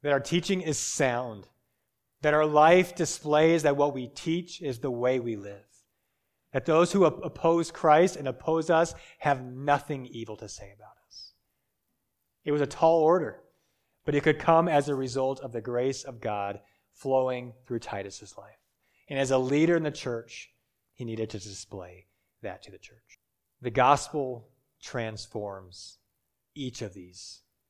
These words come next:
relationships. For the young woman, for the young men, and for the leaders in the church.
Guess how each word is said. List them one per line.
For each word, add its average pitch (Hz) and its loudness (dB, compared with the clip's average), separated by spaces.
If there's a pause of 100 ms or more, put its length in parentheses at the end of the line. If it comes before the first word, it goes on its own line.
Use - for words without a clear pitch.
(480)
relationships. - -16 (260)
For - -12
the 107 -8
young 123 -2
woman, 127 -6 (380)
for 117 -14
the 110 -8
young 113 -6
men, 104 -14 (1160)
and 117 -12
for 110 -16
the 110 -8
leaders 98 -12
in 92 -20
the 90 -20
church. - -20